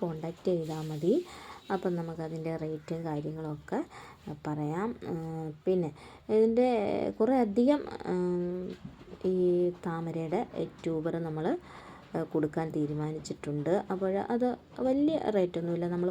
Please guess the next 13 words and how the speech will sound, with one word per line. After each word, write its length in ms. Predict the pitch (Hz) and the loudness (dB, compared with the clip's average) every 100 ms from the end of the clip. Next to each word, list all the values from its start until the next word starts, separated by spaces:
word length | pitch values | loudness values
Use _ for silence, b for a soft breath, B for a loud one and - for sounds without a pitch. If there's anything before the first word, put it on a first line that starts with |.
| 180 | 0
കുറഞ്ഞ 300 | 180 170 180 180 | -2 0 0 0
വിലയിലൊക്കെയാണ് 680 | 165 160 165 170 175 147 160 165 | 0 0 -2 -2 -2 0 -2 -2
കൊടുക്കുന്നത്. 680 | 143 143 - 151 151 165 339 - B B 247 B B - 208 | -2 -2 -2 0 2 4 4 2 B B -10 B B -6 2
അങ്ങനെയാണല്ലോ 480 | 214 202 185 180 175 | 4 4 4 2 2
നമ്മുടെ 200 | 170 165 160 | 0 -2 -2
ഈ 40 | - | -4
ചാനലിൽ 440 | 160 151 156 151 156 - | -6 -4 -2 0 -2 -2
കൂടെ 160 | 160 170 165 | 0 0 0
നമ്മൾ 180 | 151 160 226 147 | 0 -2 -2 -2
എല്ലാവരുടെയും 760 | 151 170 196 175 151 151 151 160 151 | 0 2 4 4 2 0 -2 0 0
വീട്ടിലെ 300 | 147 165 160 160 | -2 -2 -4 -4
താമര, 500 | 143 143 160 160 156 196 370 B B B B B | -4 -2 -4 -2 0 0 0 B B B B B
ആ, 20 | - | -4